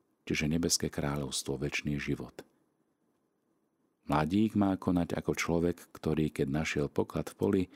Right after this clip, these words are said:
spontánne predá všetko, čo má, a to pole kúpi, lebo vie, že v tom poli je skrytý poklad. Ježiš navrhuje dokonalosť bez limitov,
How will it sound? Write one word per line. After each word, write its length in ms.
spontánne 720
predá 320
všetko, 400
čo 160
má, 400
a 80
to 160
pole 240
kúpi, 400
lebo 240
vie, 320
že 80
v 80
tom 160
poli 400
je 160
skrytý 560
poklad. 480
Ježiš 420
navrhuje 480
dokonalosť 640
bez 160
limitov, 480